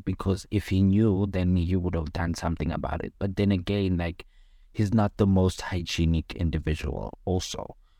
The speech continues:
So, like, I'm stuck between a rock and a hard place, you know?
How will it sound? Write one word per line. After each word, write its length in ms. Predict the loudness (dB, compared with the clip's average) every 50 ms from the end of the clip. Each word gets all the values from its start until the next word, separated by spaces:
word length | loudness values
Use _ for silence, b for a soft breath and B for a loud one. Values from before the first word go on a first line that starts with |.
| -20 _ _ _ -20 -12
So, 320 | -6 0 2 4 4 4
like, 360 | 2 2 0 0 -2 -2 -4 -8 -6
I'm 240 | -2 0 0 0 0
stuck 400 | -4 -8 -12 _ -4 -4 -4 -2
between 360 | -4 -4 -2 0 2 2 2
a 80 | 2 2
rock 240 | 0 0 0 0 0
and 80 | 0
a 20 | 0
hard 260 | 0 -2 -2 -4 -4 -4
place, 480 | -4 -4 -4 -4 -6 -8 -12 -14 -16 -18 _ _ _ _ _ -2
you 140 | 0 2 4
know? 240 | 4 2 2 0